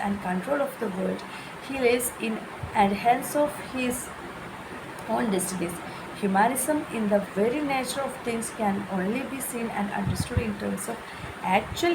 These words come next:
human experience and history. ഇദ്ദേഹം ഹ്യൂമാനിസത്തിൻ്റെ ആ ഒരു, ഏഹ്, ഇതാണ് ഇവിടെ പറഞ്ഞിട്ടുള്ളത് അല്ലേ? ഹ്യൂമാൻ-, എന്താ, മനുഷ്യന്മാർ തമ്മിലുള്ള ആ ഒരു ബന്ധത്തിനെ കുറിച്ചും ഇവിടെ ഹ്യൂമാനിസം എന്താ അത്രയും നേച്ചറായിട്ടുള്ള കാര്യമാണെന്നൊക്കെയാണ് ഇവിടെ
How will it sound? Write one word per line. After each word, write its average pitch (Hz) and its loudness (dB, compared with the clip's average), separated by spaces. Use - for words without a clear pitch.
human 247 2
experience 196 -2
and 202 -2
history. 98 -2
ഇദ്ദേഹം 196 4
ഹ്യൂമാനിസത്തിൻ്റെ 202 0
ആ 208 6
ഒരു, 233 2
ഏഹ്, 202 8
ഇതാണ് 202 8
ഇവിടെ 247 6
പറഞ്ഞിട്ടുള്ളത് 196 6
അല്ലേ? 214 6
ഹ്യൂമാൻ-, 185 0
എന്താ, 180 0
മനുഷ്യന്മാർ 196 0
തമ്മിലുള്ള 220 2
ആ 208 2
ഒരു 220 -2
ബന്ധത്തിനെ 190 0
കുറിച്ചും 202 -2
ഇവിടെ 185 2
ഹ്യൂമാനിസം 190 0
എന്താ 190 2
അത്രയും 233 0
നേച്ചറായിട്ടുള്ള 208 2
കാര്യമാണെന്നൊക്കെയാണ് 202 2
ഇവിടെ 294 2